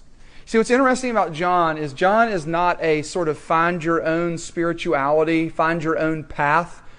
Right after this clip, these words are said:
uh, sort of writer. Rather, he really is writing with a bias. He is, he is not unbiased. He wants you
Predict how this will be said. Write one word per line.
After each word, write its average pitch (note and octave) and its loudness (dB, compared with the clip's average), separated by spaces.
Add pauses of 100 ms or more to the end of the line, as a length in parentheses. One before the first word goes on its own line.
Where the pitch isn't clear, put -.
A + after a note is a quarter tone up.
(120)
uh, C#3+ 4
sort E3+ 2
of C#3+ 0
writer. F#3+ 6 (320)
Rather, F#3+ 6
he G3 0
really A#3+ 4
is G#3+ 4
writing F#3 4
with E3+ 0
a D#3+ -2
bias. C#3+ 0
He G3 -2
is, F3+ -2 (200)
he G#3 0
is F#3 2
not G3 4
unbiased. E3+ 4
He G3+ -2
wants A3+ 2
you D3 -2